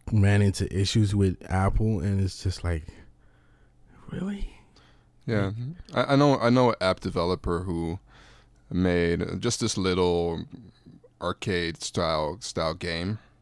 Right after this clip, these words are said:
Speaker 2: um, and wanted to deve-, to develop it for, uh, Android and, uh, iPhone at the same time. Um,
Speaker 1: Mm-hmm.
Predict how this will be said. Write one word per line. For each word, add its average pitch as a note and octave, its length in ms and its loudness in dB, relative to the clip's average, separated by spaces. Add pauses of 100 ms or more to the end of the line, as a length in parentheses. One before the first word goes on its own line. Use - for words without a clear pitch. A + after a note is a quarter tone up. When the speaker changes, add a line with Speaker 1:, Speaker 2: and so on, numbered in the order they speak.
(560)
Speaker 2:
um, E2+ 520 -4 (680)
and F2+ 140 0
wanted F2 480 -2
to - 140 -14
deve-, F#2+ 440 -4
to F#2+ 100 -6
develop F2 380 -2
it E2+ 100 -2
for, E2+ 440 -2
uh, E2+ 460 -4
Android E2+ 600 -2
and, D#2+ 460 -8 (340)
uh, D#2+ 460 -6 (720)
iPhone F2 480 -2
at D#2 80 -6
the A2 60 -10
same F2 260 -2
time. G2 440 -4 (960)
Um, F2 80 0
Speaker 1:
Mm-hmm. E2+ 320 4